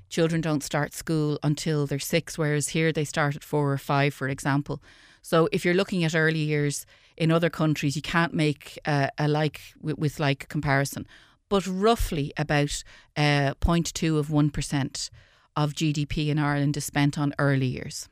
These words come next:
Okay, so that would be the schemes that we know about, the etchi that you've just mentioned, the new affordable childcare scheme. There is some what's called capitation that goes directly into, um, services to help them to employ higher qualified staff.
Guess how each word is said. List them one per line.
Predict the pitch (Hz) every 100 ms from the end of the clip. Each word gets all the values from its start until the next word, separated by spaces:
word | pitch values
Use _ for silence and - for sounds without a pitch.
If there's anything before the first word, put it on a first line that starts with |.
| _
Okay, | 156 - 160
so | 156 175
that | 185 190
would | 170 147
be | 156 151 147 143 - - - -
the | 139
schemes | - 170 160 151
that | 160
we | 156 147
know | 147
about, | 147 143 143
the | 160 -
etchi | 156 - 156
that | 151 -
you've | 151 -
just | 147 -
mentioned, | 147 151 - 151
the | 151
new | 156 156
affordable | - 147 147 147
childcare | - 143 147 156 147
scheme. | - 156 147 147 151 143 - - - -
There | 151 147
is | 143
some | 180 165
what's | 151 151
called | - 160 147
capitation | 147 - - 160 156 -
that | 151 139
goes | 151 143
directly | - 147 151 - 151 -
into, | 147 143 - 147 143 -
um, | 151 143 143 143 - - -
services | - - 170 156 151 147
to | -
help | 143 147
them | - 147
to | - 143 139 143 - -
employ | 147 139 156 139 139
higher | 139 139
qualified | - 139 143 135 135
staff. | - 139 139